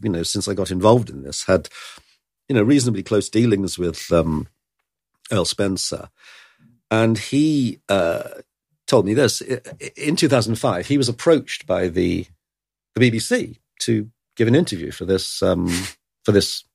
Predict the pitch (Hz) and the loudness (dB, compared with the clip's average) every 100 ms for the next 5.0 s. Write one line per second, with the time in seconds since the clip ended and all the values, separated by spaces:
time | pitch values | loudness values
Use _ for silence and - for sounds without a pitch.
0 | _ _ _ _ _ _ - 113 85 _ | _ _ _ _ _ _ -4 -4 -4 _
1 | - 113 104 98 - - 104 98 92 95 | 0 2 2 -2 -6 -6 -2 0 -2 -2
2 | 98 107 143 190 85 - - - - - | -2 0 0 0 -4 -8 -18 -16 -16 -18
3 | - _ _ _ _ _ _ _ 147 147 | -20 _ _ _ _ _ _ _ -4 2
4 | 123 139 - 123 120 156 117 104 107 110 | 2 2 -2 -4 2 2 2 0 0 -2